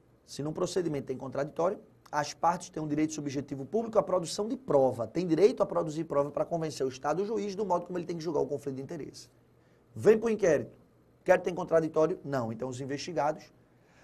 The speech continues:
não têm o direito subjetivo público à produção de prova, ou seja, não têm o direito ao pedir a prova, obrigar o delegado a realizar.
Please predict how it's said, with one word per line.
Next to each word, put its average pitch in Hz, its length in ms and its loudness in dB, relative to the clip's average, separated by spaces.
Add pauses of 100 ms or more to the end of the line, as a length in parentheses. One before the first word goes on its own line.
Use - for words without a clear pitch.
não 202 300 4
têm 220 260 2
o 233 60 2
direito 185 360 2
subjetivo 180 680 -2
público 233 340 -6
à 226 60 2
produção 220 340 0
de 220 80 -4
prova, 156 300 -2
ou 180 40 -2
seja, 143 260 -4
não 160 140 -6
têm 175 140 -4
o 185 40 -4
direito 151 260 0
ao 147 100 4
pedir 165 240 0
a 254 60 6
prova, 233 280 2
obrigar 214 260 4
o 202 40 0
delegado 214 300 4
a - 20 4
realizar. 208 520 2